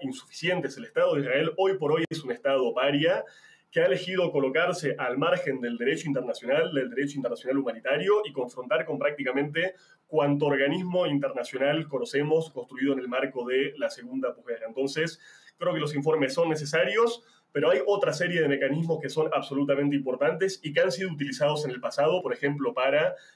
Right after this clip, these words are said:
combatir el apartheid en Sudáfrica. Aplicar sanciones creo que es algo que está contemplado en la propia Carta de las Naciones Unidas,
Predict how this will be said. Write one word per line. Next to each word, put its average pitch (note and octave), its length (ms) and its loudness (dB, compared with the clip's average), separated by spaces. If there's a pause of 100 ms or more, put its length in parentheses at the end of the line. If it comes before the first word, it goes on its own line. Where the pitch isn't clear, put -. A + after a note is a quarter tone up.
combatir C3+ 600 -2
el C3 200 -4
apartheid C3+ 680 0
en A#2+ 160 -10
Sudáfrica. A#2+ 640 -4
Aplicar C#3+ 460 2
sanciones E3+ 480 -2
creo D#3 140 -2
que C#3 60 -2
es C3+ 100 -6
algo D3+ 260 0
que E3 280 0 (340)
está F3+ 260 0
contemplado D#3 500 2
en C#3+ 60 2
la B2+ 80 0
propia D3 320 0
Carta C#3+ 300 0
de B2 60 -2
las A#2 80 -14
Naciones B2+ 300 -12
Unidas, E3+ 480 0